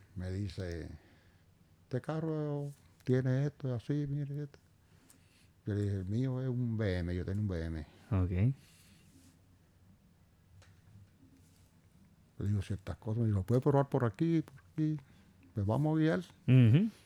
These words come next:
Speaker 1: Y mira por ahí, yo le dije, "Yo conozco esto perfecto aquí", porque yo era policía y yo conozco esto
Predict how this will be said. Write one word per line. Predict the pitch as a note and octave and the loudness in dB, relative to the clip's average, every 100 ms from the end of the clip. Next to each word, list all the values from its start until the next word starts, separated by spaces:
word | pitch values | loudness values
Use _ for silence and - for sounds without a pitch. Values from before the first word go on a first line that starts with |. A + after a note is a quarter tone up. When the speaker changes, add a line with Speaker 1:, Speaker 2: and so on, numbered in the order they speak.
| - - A2 | -20 -4 0
Speaker 1:
Y | |
mira | G#2 C#3 | 2 2
por | C#3 A#2+ | 0 -2
ahí, | B2 | 0
yo | A#2+ | 0
le | G#2 | 2
dije, | G#2 G2 | 4 2
"Yo | F2+ G#2+ | 0 0
conozco | B2+ C3+ - C3+ | 0 0 0 0
esto | - B2+ | 0 2
perfecto | G#2 - B2+ - G2 | 2 2 0 -2 -2
aquí", | C3 A#2+ - - - - - - - | 0 -2 -4 -20 -20 -20 -20 -20 -14
porque | - - F#2 | -12 -2 0
yo | F#2 G2 G#2+ | 2 4 4
era | A2 | 2
policía | G#2+ A2 G#2 - C3 A2+ | 2 2 4 6 8 6
y | F#2 | 0
yo | G2+ A2 A2+ G#2+ G2+ - | 0 0 0 -2 -4 -10
conozco | - G#2+ G#2 - | -4 -4 -4 -4
esto | A2 - - G#2 | -4 -6 -6 -6